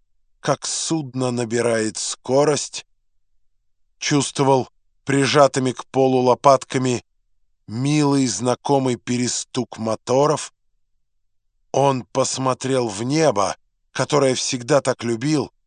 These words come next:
посмотрел на лагуну, которую уже никогда не напишет, потом слегка изменил положение, чтобы меньше ощущать боль.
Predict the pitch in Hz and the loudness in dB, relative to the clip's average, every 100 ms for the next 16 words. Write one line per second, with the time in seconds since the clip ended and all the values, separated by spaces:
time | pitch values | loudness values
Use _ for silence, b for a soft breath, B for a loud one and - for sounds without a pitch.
0 | _ 147 - 151 151 165 165 156 147 139 | _ -2 0 0 2 2 4 4 6 4
1 | 127 139 175 170 139 _ _ _ _ _ | 2 0 2 2 0 _ _ _ _ _
2 | - 147 170 160 160 139 156 156 - 147 | -2 2 4 4 2 0 -2 -2 -2 -2
3 | 123 147 151 147 143 139 - 143 151 - | 0 0 0 0 0 -2 -2 -4 -2 -2
4 | 143 - - _ _ _ _ _ - 123 | -4 -6 -16 _ _ _ _ _ -4 -2
5 | - 156 143 - _ - - - 135 135 | 2 2 2 -4 _ -14 -8 -4 -2 -2
6 | - _ - 139 127 110 123 123 123 123 | -6 _ 0 2 2 -2 -4 -4 -4 -4
7 | 113 - 117 113 113 101 156 151 117 98 | -6 -6 -4 -2 -2 -2 -2 -2 -2 -4
8 | 87 - _ _ - - 143 147 156 147 | -6 -10 _ _ -8 -4 -2 -2 0 -2
9 | 95 - 117 110 - 127 - 135 101 95 | -2 -4 -4 -2 -4 -4 -4 -4 -4 -4
10 | 143 131 | 0 0